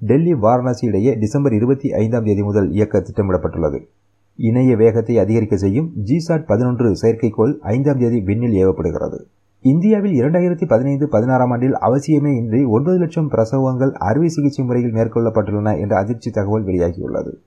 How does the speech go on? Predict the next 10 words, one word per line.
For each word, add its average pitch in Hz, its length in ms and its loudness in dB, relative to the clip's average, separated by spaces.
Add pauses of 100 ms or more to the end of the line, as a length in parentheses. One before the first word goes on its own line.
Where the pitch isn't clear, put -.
(260)
காவிரி 185 400 0
மேலாண்மை 156 500 0
ஆணையம் 131 420 0
ஒப்புதல் 120 380 2
அளித்தால்தான் 113 560 0 (340)
மேகதாதுவில் 147 680 2
அணை 113 260 0
கட்ட 123 220 -2
முடியும் 113 320 0
என 101 140 0